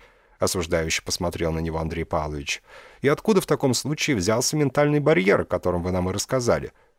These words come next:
Не говоря уже о тройной специализации и магическом источнике, который, как я помню,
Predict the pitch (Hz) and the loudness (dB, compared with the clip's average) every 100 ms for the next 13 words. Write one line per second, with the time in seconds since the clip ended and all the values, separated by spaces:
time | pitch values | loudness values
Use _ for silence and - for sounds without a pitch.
0 | - 107 95 98 95 90 85 90 104 95 | -2 2 4 6 6 4 2 2 2 2
1 | 101 - 98 95 87 82 - - 131 101 | 0 -2 -2 -2 0 -2 -2 -2 -2 -4
2 | 101 113 117 123 135 - 190 - 71 73 | -4 -4 -4 -2 0 2 2 0 -6 -8
3 | 67 67 - 95 90 - 90 98 - 165 | -10 -8 -6 -2 -2 -2 -4 -4 0 0
4 | 131 104 | 2 0